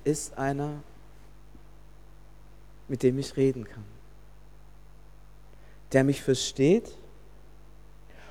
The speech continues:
und komischerweise von dem fast alle Menschen die Überzeugung haben, dass er gut ist.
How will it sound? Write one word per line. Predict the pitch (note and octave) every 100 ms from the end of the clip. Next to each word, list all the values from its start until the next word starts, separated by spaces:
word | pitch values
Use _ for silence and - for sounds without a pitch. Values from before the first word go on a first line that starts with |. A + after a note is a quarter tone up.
| - - -
und | F3 E3+
komischerweise | - A3 B3 A3 F#3+ F3 G3 G3+
von | - E3+
dem | E3+ E3
fast | - G3 - -
alle | E3+ E3+
Menschen | D#3 D#3 - D#3
die | D3
Überzeugung | C#3+ C#3 D#3 D3+ D3 C#3
haben, | C#3 C#3
dass | C#3
er | C#3
gut | C3+ C3 B2+
ist. | F#2+ F2+